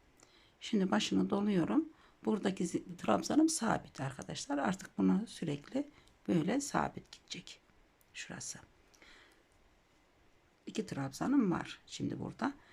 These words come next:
Başını iki sefer doluyorum. Tam arkadaşlar buraya, şuraya batıyorum. İki, iki, iki çektim. Başını doluyorum.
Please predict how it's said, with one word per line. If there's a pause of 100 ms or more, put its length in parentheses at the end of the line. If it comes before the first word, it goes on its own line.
(240)
Başını
iki
sefer
doluyorum. (380)
Tam (460)
arkadaşlar
buraya, (440)
şuraya (440)
batıyorum. (1400)
İki, (360)
iki, (120)
iki
çektim. (580)
Başını
doluyorum.